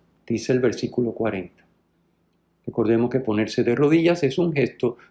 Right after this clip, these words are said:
de adoración, de sometimiento. "Aquí estoy con todo lo que soy y tengo". El leproso sabe que Jesús tiene el poder para curarlo. "Si quieres, puedes limpiarme", dice el versículo cuarenta.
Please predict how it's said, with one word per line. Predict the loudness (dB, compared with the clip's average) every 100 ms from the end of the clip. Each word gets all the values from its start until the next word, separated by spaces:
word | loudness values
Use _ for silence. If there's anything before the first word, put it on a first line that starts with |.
| _
de | 0 0 0
adoración, | -2 2 2 2 -4 -2 -2 -2 -12 -2
de | -2
sometimiento. | 0 0 0 0 -2 -2 -4 -8 -14 -20 _ _ _ _ _ _
"Aquí | -4 -2
estoy | 0 2 2
con | 2 -2 2
todo | 2 4
lo | 2
que | 0
soy | 0 0
y | 0
tengo". | -4 -4 -10 _ _ _ _ _ _ _ _ _ _ _ -20 _ -20 -20 -20 -2
El | 4
leproso | 6 6 4 2
sabe | 2 2 2
que | 0
Jesús | -2 2 0 0
tiene | 4 4 4 0 -4 -4
el | -2
poder | 2 4 4 2
para | 0 0
curarlo. | 0 0 -2 -4 -8 _ _ _ _ _ _ _ _ _ _ _ -18
"Si | -4 -4
quieres, | 4 6 6 4
puedes | 4 4 4
limpiarme", | 0 2 0 0 -6 -6
dice | -4 -2 0 2
el |
versículo | 2 0 -4 0 0 0
cuarenta. | -4 -4 -12